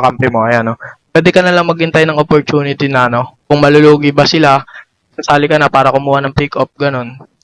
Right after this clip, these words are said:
Pero dahil sobrang lakas nga nila, ayan, nabisyo na lang ako, face check na lang. Di na ako kailangan masyado. Hindi mo na kailangan gumawa ng masyadong effort kasi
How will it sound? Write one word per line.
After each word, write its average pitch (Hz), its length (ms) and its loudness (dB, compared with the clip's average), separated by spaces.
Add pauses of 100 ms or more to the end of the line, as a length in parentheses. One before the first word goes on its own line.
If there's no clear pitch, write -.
(180)
Pero 160 160 4
dahil 160 240 2
sobrang 151 320 -2
lakas 147 320 -2
nga 143 160 0
nila, 135 320 -4
ayan, 131 320 -2
nabisyo 131 560 -2
na 131 80 0
lang 127 160 2
ako, 123 320 0
face 135 240 0
check - 320 -6
na 123 80 0
lang. 123 160 -2 (320)
Di 143 160 0
na 139 160 4
ako 135 160 2
kailangan 127 320 0
masyado. 120 520 -2 (840)
Hindi 147 240 0
mo 170 80 2
na 156 160 2
kailangan 151 400 0
gumawa 143 320 2
ng 143 120 -2
masyadong 135 520 0
effort 127 320 0
kasi 135 560 -2